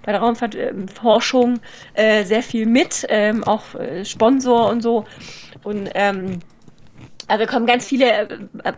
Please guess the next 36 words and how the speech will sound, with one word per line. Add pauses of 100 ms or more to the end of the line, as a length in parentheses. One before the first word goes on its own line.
echte
Physiker
und,
und
Leute
zu
Wort. (380)
Ähm, (440)
und (320)
wie
gesagt,
und
dann
eben
diese
Spiegelung
mit
in
der
Zukunft, (200)
was
dann
auf
dem
Mars
tatsächlich
passieren
könnte. (520)
Und
das
macht
die
Serie
sehr,
sehr
interessant.